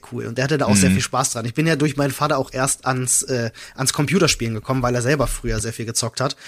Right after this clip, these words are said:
Speaker 1: ähm, schon auf dem Amiga und auf dem C vierundsechzig und so.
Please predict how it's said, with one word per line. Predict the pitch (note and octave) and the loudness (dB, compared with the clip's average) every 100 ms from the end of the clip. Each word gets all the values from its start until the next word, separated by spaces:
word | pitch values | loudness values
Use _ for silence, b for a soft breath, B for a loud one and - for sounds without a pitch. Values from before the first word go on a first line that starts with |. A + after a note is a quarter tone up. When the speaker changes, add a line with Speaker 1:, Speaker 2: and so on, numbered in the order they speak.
| B B _ | B B _
Speaker 1:
ähm, | B2+ B2 A#2+ - | 0 0 -2 -2
schon | - | -2
auf | A#2+ - | -2 -2
dem | A#2 | 0
Amiga | C3 C3+ | 2 2
und | B2 A#2 | 0 -2
auf | - | -6
dem | B2+ | -2
C | - | 0
vierundsechzig | B2+ B2+ A#2 C3 - A2+ | 0 -2 -2 -2 -2 -6
und | A2 | -4
so. | A2+ A#2+ | -4 -4